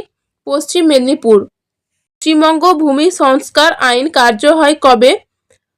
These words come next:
সঠিক উত্তরটি হলো অপশন বি, উনিশশো ছাপ্পান্ন সালে। পরবর্তী প্রশ্ন, বকখালি একটি সমুদ্র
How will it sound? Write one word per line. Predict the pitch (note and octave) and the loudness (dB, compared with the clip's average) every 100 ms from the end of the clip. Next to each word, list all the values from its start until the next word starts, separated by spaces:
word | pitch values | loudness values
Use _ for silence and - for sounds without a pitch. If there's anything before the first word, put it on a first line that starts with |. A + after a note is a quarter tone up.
| _ _ _ _ _ - | _ _ _ _ _ -2
সঠিক | D4+ C#4 F#4 E4+ | 0 2 2 2
উত্তরটি | F4 F4 F4+ E4+ F4+ | -2 -4 -6 -4 -2
হলো | F4 E4+ - | 0 2 2
অপশন | B3 - - D4 B3+ | -2 -2 -2 0 0
বি, | C4 F4+ - _ _ - | 0 -2 -4 _ _ -10
উনিশশো | C#4 D4 E4+ F#4 F#4 | -4 0 0 0 -2
ছাপ্পান্ন | E4 C#4+ C#4+ C#4+ D#4 | -2 -2 0 -2 -2
সালে। | E4 B3+ A3 F#3 _ _ _ _ _ _ _ _ _ _ _ _ _ _ _ _ _ _ _ _ _ - | -2 0 -2 -6 _ _ _ _ _ _ _ _ _ _ _ _ _ _ _ _ _ _ _ _ _ -8
পরবর্তী | C#4 C#4+ D#4+ F4+ | -4 0 0 0
প্রশ্ন, | E4+ D#4 D#4 B3 C#4+ - _ _ _ B3 | 0 0 0 0 0 -2 _ _ _ -4
বকখালি | B3+ C4 C4 - E4 F4+ D4+ | 0 2 0 0 2 2 -2
একটি | C4+ - D4 F4+ A4 _ | -6 -4 -4 -4 -6 _
সমুদ্র | - D4+ D#4 D4 | -2 0 0 0